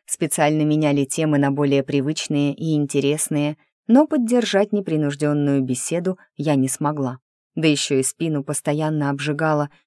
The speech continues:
ненавистным взглядом одного напыщенного гада. Вот наверняка даже на лекцию не даст дойти, перехватит по дороге. И точно. Как только мы с девчонками убрали подносы и вышли практически последними из столовой,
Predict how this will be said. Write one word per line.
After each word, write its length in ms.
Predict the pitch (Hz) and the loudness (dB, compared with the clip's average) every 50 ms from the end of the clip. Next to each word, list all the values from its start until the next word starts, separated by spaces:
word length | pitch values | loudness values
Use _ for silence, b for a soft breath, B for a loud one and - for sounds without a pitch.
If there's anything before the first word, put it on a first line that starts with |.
| - | -4
ненавистным 640 | - 180 180 175 170 165 165 156 - - 170 165 160 | 0 0 2 2 0 0 -2 -4 -4 -4 -4 -4 -4
взглядом 560 | 156 160 165 185 196 190 156 127 139 135 135 _ _ _ _ | -4 -4 -2 0 2 2 2 0 0 -2 -2 _ _ _ _
одного 400 | - 156 143 151 160 160 143 135 | -6 -4 -2 0 0 2 2 2
напыщенного 760 | 139 147 156 - 147 131 - - - - 156 151 143 147 156 | 2 2 0 -2 -4 -4 -2 -4 -4 -2 -2 -2 -2 -2 -4
гада. 400 | 170 170 160 127 113 120 117 - _ _ _ _ _ _ _ _ - | -4 -2 -2 -2 -2 -4 -8 -10 _ _ _ _ _ _ _ _ 2
Вот 220 | 196 233 240 247 | 2 2 4 6
наверняка 580 | 247 254 254 269 269 269 277 262 - 170 143 135 | 4 4 6 6 6 6 4 4 2 0 0 0
даже 300 | 151 156 170 - 185 185 | 0 -2 -2 0 0 2
на 140 | 196 208 | 2 2
лекцию 560 | 214 202 190 143 - - - - 143 131 131 139 | 2 4 2 2 0 -4 -6 -2 0 2 2 2
не 120 | 143 147 | 2 0
даст 240 | 147 139 135 131 - | 0 -2 -2 -2 -6
дойти, 560 | 143 135 139 135 135 131 - - 139 127 127 b b b b - | -4 -2 -2 -2 -2 -4 -4 -2 -2 -2 -2 b b b b -2
перехватит 640 | 170 147 143 131 - 127 131 165 202 - 156 - | 0 0 0 0 0 0 0 0 0 -2 -8 -6
по 100 | - 135 | -4 -4
дороге. 500 | 120 123 123 123 131 135 127 131 120 123 _ _ _ _ _ _ - | -2 -2 -2 -2 -2 -4 -2 -4 -6 -8 _ _ _ _ _ _ -6
И 120 | 151 135 | -6 -4
точно. 440 | - 131 117 - - - 110 120 _ _ _ _ _ _ _ _ _ | -2 -4 -4 -4 -6 -8 -8 -12 _ _ _ _ _ _ _ _ _
Как 200 | - 165 151 - | 2 2 2 2
только 320 | - 165 139 131 - 143 139 | 2 0 0 0 0 0 0
мы 160 | 151 147 131 | 2 0 0
с 40 | - | 0
девчонками 680 | 143 147 - - - 160 135 123 123 - 127 135 135 | -2 -4 -4 -4 -2 0 0 0 0 0 0 0 0
убрали 380 | 143 143 143 143 143 131 127 | 0 -2 0 0 0 0 0
подносы 680 | 123 - 131 123 123 123 139 160 170 160 - - 131 - _ _ _ _ | -2 -2 -4 -6 -2 -2 -2 -2 -2 -2 -4 -4 -4 -6 _ _ _ _
и 120 | - 180 165 | -4 -2 0
вышли 340 | 160 147 131 - - 147 151 | 0 0 0 0 0 0 -2
практически 760 | - 143 139 156 - - - 170 - - 147 - - - 131 | 0 0 -2 -2 -2 -4 -8 -6 -6 -6 -8 -8 -6 -6 -4
последними 720 | - 135 139 - - 156 139 131 127 131 131 131 135 135 131 | -2 -2 -2 -2 0 0 0 0 0 2 0 2 2 2 0
из 120 | 131 - | -2 -4
столовой, 580 | - - 139 131 135 160 190 208 233 247 247 | -6 -6 -4 -4 -2 -2 0 2 2 2 2